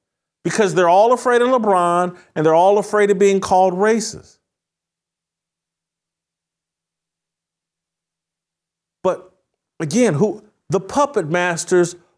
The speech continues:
want clowns front and center. They want clowns as role models and idols.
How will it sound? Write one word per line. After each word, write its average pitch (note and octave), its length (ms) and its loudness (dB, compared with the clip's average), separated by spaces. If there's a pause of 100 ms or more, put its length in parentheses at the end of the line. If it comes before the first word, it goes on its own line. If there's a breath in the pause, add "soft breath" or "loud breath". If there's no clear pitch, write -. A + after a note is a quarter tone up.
(140)
want G3+ 580 -2 (320)
clowns D3+ 840 -2 (260)
front F#3 340 -2 (100)
and D3 180 -2
center. D3 500 -2 (240 loud breath)
They E3 120 4
want G3 440 0
clowns F3+ 720 -2
as C3+ 220 -2
role E3 320 2
models E3+ 440 2
and D3+ 140 -2
idols. D#3 500 -2